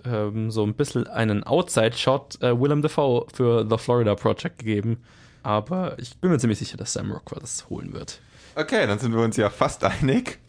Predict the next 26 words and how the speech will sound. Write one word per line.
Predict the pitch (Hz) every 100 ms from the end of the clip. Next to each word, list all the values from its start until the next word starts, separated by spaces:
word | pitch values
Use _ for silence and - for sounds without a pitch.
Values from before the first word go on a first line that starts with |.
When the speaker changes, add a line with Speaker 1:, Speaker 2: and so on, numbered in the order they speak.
| -
Speaker 2:
<laughs> | 127 107
Jedenfalls, | 131 113 113 107
was | 107
den | 101
Film | - 123
angeht, | 123 120
aber | -
Speaker 1:
Zumindest | 131 127 135
der | 143
gleiche | 127 135
Film, | 127 107 95
genau. | 117 104 87 - -
Speaker 2:
Ja, | 123 143
ich | 135
fand | 165 147
ihn | 135
einfach | 127 123 117
wirklich | 117 120
den | 120
besseren | 95 95 98 92
Schauspieler | 90 87 - 90
in | 87
dem | 85
Film, | 92 90
auch | 95 92
wenn's | 95 87 -